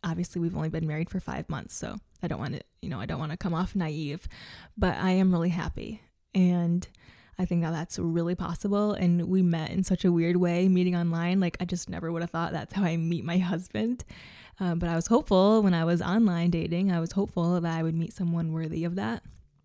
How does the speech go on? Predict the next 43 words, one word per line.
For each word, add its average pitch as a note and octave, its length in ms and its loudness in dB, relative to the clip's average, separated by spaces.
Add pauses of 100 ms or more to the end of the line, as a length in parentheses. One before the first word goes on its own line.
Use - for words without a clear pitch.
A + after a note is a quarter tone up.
(720)
And F#3+ 500 0 (560)
yeah, G#3 340 0
I F#3+ 120 -2
just F#3 220 0
found F#3 200 4
the F#3 60 4
best F#3+ 280 -4
guy. A#3 360 -6 (480)
So F#3+ 260 0
I G3 80 0
hope F#3+ 220 0
that - 300 -4 (500)
if F#3 140 -2
you F#3+ 140 4
are F3+ 120 2
single, G3+ 600 0
I F3+ 120 -2
get F3+ 200 -4
questions F#3+ 340 -4
about, F3 240 -2
like, E3+ 200 -4
singleness F#3 540 4
a G3+ 60 0
lot. G#3 220 -2
So F3+ 80 0
I - 20 4
hope F#3+ 120 2
that F#3+ 160 -2
if - 120 -2
you - 100 4
are G3 140 0
single A3 320 4
and G3+ 100 4
you're F#3+ 100 4
listening G3 340 2
to G#3+ 80 0
this, G3 320 0 (360)
that - 140 -2
you F#3+ 100 6
have F3+ 160 4
hope F#3 300 2
that, F#3 240 -4
like, - 320 -10